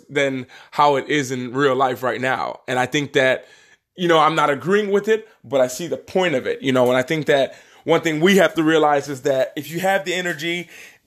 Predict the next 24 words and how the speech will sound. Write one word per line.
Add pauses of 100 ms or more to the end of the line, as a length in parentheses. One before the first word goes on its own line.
(100)
then
you,
you
need
to
go. (120)
And
if
you
don't
have
the
energy, (200)
you
need
to
realize
just
how
short
life
is (300)
and
how